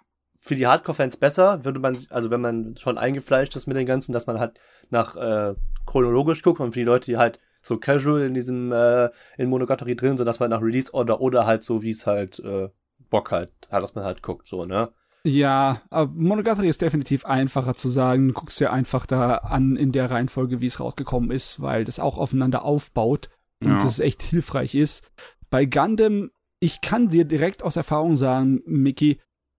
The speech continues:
Speaker 2: das Einzige, das direkt wirklich notwendigerweise anknüpft an die ganzen alten Universen, ist Unicorn. Die anderen Sachen, wie zum Beispiel Stardust Memory, Nebengeschichte.
Speaker 3: Stardust Memory will ich, glaub ich, auch gar nicht gucken, weil das von dem gleichen Regisseur ist wie M S Iglo und der ja halt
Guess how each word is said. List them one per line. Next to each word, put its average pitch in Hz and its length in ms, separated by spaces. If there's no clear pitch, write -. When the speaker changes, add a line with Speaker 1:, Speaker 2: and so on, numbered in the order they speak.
Speaker 2:
das 156 160
Einzige, 208 520
das 147 160
direkt 147 600
wirklich 175 400
notwendigerweise 165 1120
anknüpft 185 640
an 135 140
die 131 80
ganzen 147 320
alten 151 320
Universen, 139 500
ist 143 140
Unicorn. 135 600
Die 147 100
anderen 202 320
Sachen, 123 380
wie 135 100
zum 147 180
Beispiel 135 460
Stardust 143 460
Memory, 139 500
Nebengeschichte. 139 640
Speaker 3:
Stardust 113 360
Memory 110 420
will 101 100
ich, 95 120
glaub 101 160
ich, 98 80
auch 95 100
gar 98 140
nicht 98 160
gucken, 107 260
weil 98 100
das 95 100
von 110 120
dem 98 120
gleichen 98 320
Regisseur 95 480
ist - 160
wie 113 60
M 101 140
S 98 180
Iglo 98 420
und 98 100
der 98 180
ja 92 260
halt 92 380